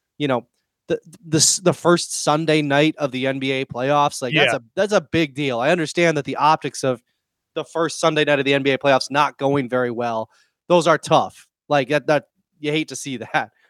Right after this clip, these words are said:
Speaker 1: genuinely. No, yeah.
Speaker 2: Yeah.
Speaker 1: But at the same time, like, it, again, it's, it's a good game, right? It's a good sport.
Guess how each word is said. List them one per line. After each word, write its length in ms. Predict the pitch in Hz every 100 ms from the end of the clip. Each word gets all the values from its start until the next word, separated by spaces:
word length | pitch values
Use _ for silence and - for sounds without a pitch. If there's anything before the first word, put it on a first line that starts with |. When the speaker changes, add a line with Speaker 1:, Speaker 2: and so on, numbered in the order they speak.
| _ -
Speaker 1:
genuinely. 560 | 156 143 113 104 104
No, 360 | 113 147 131 127
yeah. 60 | 139
Speaker 2:
Yeah. 140 | 113 95 _ _ _
Speaker 1:
But 380 | 147 190 175 160 _ _ _
at 140 | 185
the 100 | 202
same 260 | 185 233 208
time, 360 | 226 202 165 156
like, 240 | 147 - _ _ _ _ _ _ _
it, 140 | 190 190 _
again, 400 | 190 226 139 110 _ _ _ _ _ _ _ _ _ _
it's, 220 | 214 190 -
it's 140 | 190 180
a 60 |
good 280 | 143 185 143
game, 420 | 147 135 107 101 _ _
right? 240 | 147 156 -
It's 140 | 165 165
a 40 |
good 520 | 127 180 196 185 151 _ _ -
sport. 420 | - 165 160